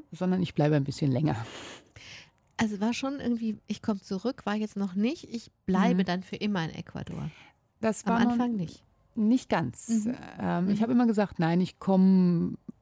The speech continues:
Speaker 1: wieder, wenn ich das gefunden habe oder das alles bekommen habe, was ich brauche. Aber wie das Leben so spielt, äh, hat es mir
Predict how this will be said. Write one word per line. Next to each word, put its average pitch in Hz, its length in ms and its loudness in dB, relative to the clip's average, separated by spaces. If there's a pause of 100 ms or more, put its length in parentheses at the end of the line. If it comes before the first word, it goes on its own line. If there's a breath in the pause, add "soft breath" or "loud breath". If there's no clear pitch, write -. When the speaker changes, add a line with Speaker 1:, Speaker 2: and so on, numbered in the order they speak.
(180)
Speaker 1:
wieder, 180 520 0
wenn 170 120 0
ich - 120 -6
das - 600 -6
gefunden 196 480 2
habe 165 140 4
oder 151 120 0
das 151 240 -2
alles 160 300 -2
bekommen 170 420 2
habe, 151 160 4
was 143 160 0
ich 143 140 -8
brauche. 127 540 -4 (460 loud breath)
Aber 165 180 0
wie 175 60 2
das 180 180 2
Leben 160 260 2
so 131 100 -2
spielt, 208 460 -2 (800 loud breath)
äh, 190 60 -8
hat 165 520 0
es 151 120 -2
mir 160 240 2